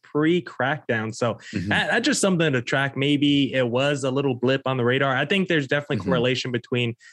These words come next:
Speaker 1: his bad play and the crackdown stuff, but that doesn't mean he can't figure out, you know, a,
Speaker 2: Mm-hmm.
Speaker 1: a different way to start delivering his pitches to get back to the, you know, the level of effectiveness he was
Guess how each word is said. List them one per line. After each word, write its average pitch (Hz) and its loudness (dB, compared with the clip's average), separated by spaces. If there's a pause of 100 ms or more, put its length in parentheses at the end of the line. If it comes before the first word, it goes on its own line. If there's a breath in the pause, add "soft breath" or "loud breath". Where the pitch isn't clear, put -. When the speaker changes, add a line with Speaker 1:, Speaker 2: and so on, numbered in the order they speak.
Speaker 1:
his 123 -2
bad 123 -2
play 127 -2
and 123 -2
the 107 -2
crackdown 139 -2
stuff, 143 -2
but 127 -2
that 131 0
doesn't 135 0
mean 131 0
he 120 -2
can't 120 -4
figure 123 0
out, 117 -2 (280 loud breath)
you 131 -2
know, 127 0
a, 117 0
Speaker 2:
Mm-hmm. 120 0
Speaker 1:
a 151 0
different 143 0
way 123 2
to 113 -6
start 117 -2
delivering 110 0
his 101 -4
pitches 107 -4
to 110 -2
get 104 -4
back 110 -2
to - -20
the, 104 0
you 110 -10
know, 107 -2
the 104 -2
level 107 0
of 104 -2
effectiveness 110 -6
he 117 0
was 113 0